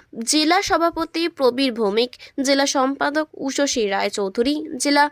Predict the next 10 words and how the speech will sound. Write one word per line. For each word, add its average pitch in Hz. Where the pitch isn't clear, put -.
সম্পাদক 320
মণ্ডলীয় 233
সদস্য 277
অয়ন 311
মণ্ডল 330
ও -
বিশ্ববিদ্যালয় 311
লোকাল 269
কমিটি 262
সম্পাদক 277